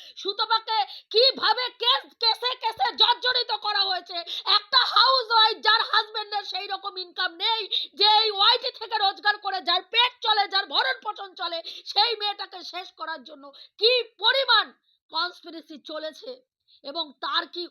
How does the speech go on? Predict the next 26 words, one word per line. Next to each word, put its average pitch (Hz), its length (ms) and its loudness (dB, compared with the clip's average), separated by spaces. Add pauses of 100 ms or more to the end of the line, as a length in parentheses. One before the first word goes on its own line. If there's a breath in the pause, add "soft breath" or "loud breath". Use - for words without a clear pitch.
উল্লাস 440 600 2 (180 loud breath)
আমরা 330 280 -4
দেখেছি। 349 560 -8 (200 loud breath)
লাইভ 453 440 4
করে 480 200 -2
করে 453 200 2
উল্লাস 427 440 0
পালন 403 280 -6
করা 392 220 -2
হয়েছে। 359 380 -2 (320 loud breath)
"দিয়েছি 508 480 4
ভাই 440 220 -2
কেসের 381 420 -6
মালা 339 240 -4
পরিয়ে, 302 440 -12
দিয়েছি 539 800 4
ভাই 494 200 2
কেসের 453 360 -2
মালা 427 220 2
পরিয়ে, 381 340 -4
দেখ, 466 420 4 (480)
দেখ, 415 260 0 (100)
তোরা 349 200 -6
দেখ 285 360 -6 (800)
আমার 302 360 2
ক্ষমতা, - 600 -16